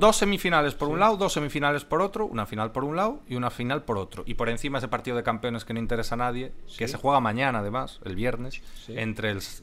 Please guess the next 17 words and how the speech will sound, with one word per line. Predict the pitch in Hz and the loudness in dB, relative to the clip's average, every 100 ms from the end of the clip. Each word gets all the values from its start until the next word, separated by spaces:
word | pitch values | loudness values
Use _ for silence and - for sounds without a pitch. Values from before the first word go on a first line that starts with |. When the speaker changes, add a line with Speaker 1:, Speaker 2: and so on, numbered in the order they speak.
| 95 | -4
Speaker 1:
Racing | 110 110 104 | -2 0 -2
de | |
Santander | 98 104 101 107 | -2 -2 -2 0
y | |
el | 107 | 0
Andorra, | 110 113 127 | 0 0 -2
que | 120 | -2
ya | |
están | 85 - | -4 -6
ascendidos. | 80 - 87 85 127 | -8 -10 -12 -8 -4
Speaker 2:
Vale, | 135 95 | -2 -4
entonces | 107 151 135 | -6 -6 -2
yo | 185 | 0
ahora | 208 | 0
me | 165 | -2
pregunto, | 139 120 104 101 104 - | -4 -4 -6 -10 -12 -10
eh, | 135 131 127 | -6 -4 -4